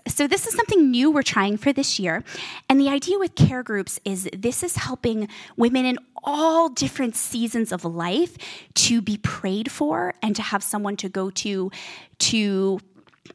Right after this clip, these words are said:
answer a question or to pray for more. So you may be in multiple of these seasons. You may be in one of these seasons now and be in a different season in a few months. So you can truly self-select <laughs> whichever,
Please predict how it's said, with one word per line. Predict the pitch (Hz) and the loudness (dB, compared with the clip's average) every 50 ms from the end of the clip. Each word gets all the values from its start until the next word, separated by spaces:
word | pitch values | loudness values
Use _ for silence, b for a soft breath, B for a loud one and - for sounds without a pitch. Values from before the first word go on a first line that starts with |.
| - - - | -8 -2 0
answer | 330 330 320 285 | 0 0 0 -2
a | 285 | -4
question | - 359 349 - - 339 294 262 | -2 -2 -2 -2 0 -2 -2 -2
or | 208 214 | -2 -2
to | - - | -2 -2
pray | 226 - - 220 208 | 2 2 2 2 2
for | - - 202 196 | 0 0 -2 0
more. | 196 202 214 226 247 277 302 311 330 B B B B B B B | 0 2 2 2 4 2 2 0 -2 B B B B B B B
So | - - - - 254 240 233 226 226 220 208 185 - - - - _ - | -4 -2 2 4 4 4 4 4 4 2 2 0 -2 -4 -8 -14 _ -2
you | 220 226 285 339 | 4 6 6 8
may | 330 330 320 | 8 8 6
be | 247 247 214 | 6 2 0
in | 202 196 | 0 0
multiple | 185 190 214 226 - - - 233 233 233 | 2 2 0 0 0 -2 -2 -2 0 0
of | 226 214 | 0 -2
these | 240 240 - | -2 -4 -2
seasons. | - 220 240 226 233 240 247 - - | -2 -2 -2 0 0 0 0 2 4
You | 254 | 4
may | 262 254 254 | 4 4 4
be | 220 233 233 | 2 0 0
in | 214 208 202 | 0 0 0
one | 202 208 | 0 -2
of | 220 202 | -2 -2
these | 208 214 208 | -4 -4 -4
seasons | - 220 208 185 190 175 175 - | -4 -4 -2 -2 0 -2 -2 0
now | 262 262 254 262 269 262 262 262 247 247 226 | 0 0 2 4 4 4 6 6 6 4 4
and | - 202 208 214 214 | 2 0 0 -2 -2
be | 190 208 208 | -2 -2 0
in | 208 202 190 180 160 - - - - | 0 0 0 -2 -2 -4 -8 -6 -4
a | 220 | 0
different | 214 247 - - 240 240 | 0 0 0 -2 -4 -4
season | - 247 233 220 226 226 | -2 -4 -2 -2 0 0
in | 202 196 | 0 0
a | 185 175 | -2 -2
few | - - 196 | 0 0 0
months. | 196 202 202 196 190 - - - B B B B B B B | 2 2 2 2 2 0 -4 -6 B B B B B B B
So | - - | 0 2
you | 359 370 453 466 | 2 2 2 0
can | - - 349 302 | 2 4 4 4
truly | - - - - - - 226 214 220 233 240 247 247 247 247 226 | 4 2 0 0 -2 -4 -4 -2 0 0 0 0 0 0 -2 -2
self-select | - - - 196 196 196 - - - - - 220 226 233 190 175 175 - - - - | -2 -2 -2 -2 -2 -4 -6 -12 -12 -10 -8 -6 -4 -2 -2 -2 -2 -2 0 2 2
<laughs> | - - 294 - 247 - | 2 2 0 -4 -4 -2
whichever, | 247 226 - - - 214 226 202 220 214 208 202 208 | -4 -4 -4 -2 -4 -2 -2 -2 -2 0 0 0 -2